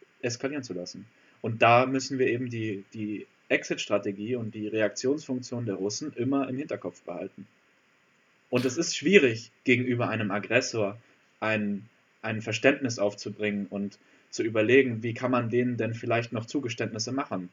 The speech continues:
Das würde ich gar nicht abstreiten, das ist extrem schwierig. Und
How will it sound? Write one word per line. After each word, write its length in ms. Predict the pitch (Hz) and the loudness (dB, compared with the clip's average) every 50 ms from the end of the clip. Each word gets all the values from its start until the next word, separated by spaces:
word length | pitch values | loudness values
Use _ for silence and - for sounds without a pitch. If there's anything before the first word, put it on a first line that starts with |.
| _ - | _ -10
Das 180 | - 117 117 | -8 -8 -4
würde 160 | 135 139 143 143 | -2 -2 -2 -2
ich 100 | 135 - | -2 0
gar 120 | 123 110 | -2 0
nicht 160 | 107 104 113 | 0 -2 -4
abstreiten, 480 | 135 151 - - - 107 98 95 - 98 | -6 -6 -6 -6 -4 -4 -4 -2 -2 -6
das 140 | 104 - 101 | -6 -6 -6
ist 120 | - - | -6 -8
extrem 340 | 92 - - - 151 180 202 | -8 -8 -4 0 0 0 0
schwierig. 440 | 196 - 107 98 95 92 87 85 - _ _ _ _ _ _ _ - | 0 0 0 0 0 0 -2 -8 -18 _ _ _ _ _ _ _ -8
Und 240 | 120 117 117 117 | -6 -6 -6 -6